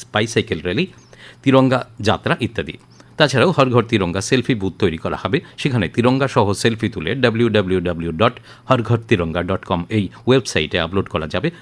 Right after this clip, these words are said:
তৃতীয় পর্যায়ে তেরোই আগস্ট থেকে পনেরোই আগস্ট রাজ্যের সর্বত্র জাতীয় পতাকা উত্তোলনের মধ্য দিয়ে হর ঘর তিরঙ্গা কর্মসূচি উদযাপন করা হবে। আগামী আটই আগস্ট থেকে পনেরোই আগস্ট পর্যন্ত সপ্তাহব্যাপী স্বচ্ছতা এবং সুজলতা অভিযান সংগঠিত করা হবে।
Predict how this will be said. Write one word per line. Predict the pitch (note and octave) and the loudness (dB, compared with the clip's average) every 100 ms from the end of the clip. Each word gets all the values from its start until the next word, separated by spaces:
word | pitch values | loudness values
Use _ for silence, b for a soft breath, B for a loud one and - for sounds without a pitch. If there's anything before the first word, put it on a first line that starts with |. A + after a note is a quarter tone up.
| - | -4
তৃতীয় | C3+ F3 | 0 2
পর্যায়ে | D#3 E2 E2+ E2+ | 2 0 -2 -2
তেরোই | F#2 E2 | -2 0
আগস্ট | E2 E2 - | -2 -2 -6
থেকে | A2 | -6
পনেরোই | G#2 G#2 B2 | -2 0 0
আগস্ট | C3 B2+ - | 0 -4 -2
রাজ্যের | G#2+ E2+ | -2 -2
সর্বত্র | - G#2 G#2+ A#2+ A#2 | -2 -2 0 -2 -2
জাতীয় | F#2 F2 G#2 | -2 -2 -4
পতাকা | F#2+ - - | -4 -6 -6
উত্তোলনের | F2 - F2+ D#2 | -6 -4 -4 -4
মধ্য | D#2+ F#2 A#2+ | -6 -8 -4
দিয়ে | A#2 D#3 B B B | 0 0 B B B
হর | C3+ C#3+ | 2 4
ঘর | A#2+ | 2
তিরঙ্গা | A2+ - E2+ F2 | 2 0 -2 -2
কর্মসূচি | F#2 F#2 F#2+ A2 G#2 | -2 -2 -2 -4 -4
উদযাপন | F2 E2+ E2 D#2 | -4 -4 -6 -6
করা | - D#2+ | -6 -6
হবে। | F2+ F2 B B - | -6 -8 B B 0
আগামী | A2+ G#2+ G#2+ | 4 4 4
আটই | A#2 D3+ D3 | 2 4 0
আগস্ট | B2 - | -2 -6
থেকে | A#2 | -4
পনেরোই | G#2 G#2+ E2 | 0 0 0
আগস্ট | D2 E2+ | -2 -6
পর্যন্ত | - F#2 F#2 G#2 | -6 -6 -4 -6
সপ্তাহব্যাপী | A2+ - - - F#2 F2 G2 | -6 -6 -6 -6 -4 -6 -6
স্বচ্ছতা | - G2+ - A#2 A#2+ A#2 B | -6 -6 -4 -2 -2 -4 B
এবং | A#2+ | 0
সুজলতা | A2+ - C#3 C#3+ A2 G2 | 0 -2 2 2 2 2
অভিযান | E2 D#2+ F2+ D2 - B | -2 -2 -6 -8 -12 B
সংগঠিত | - A2 F#2+ - | -2 0 -2 -6
করা | - E2+ - | -6 -4 -4
হবে। | F2 | -4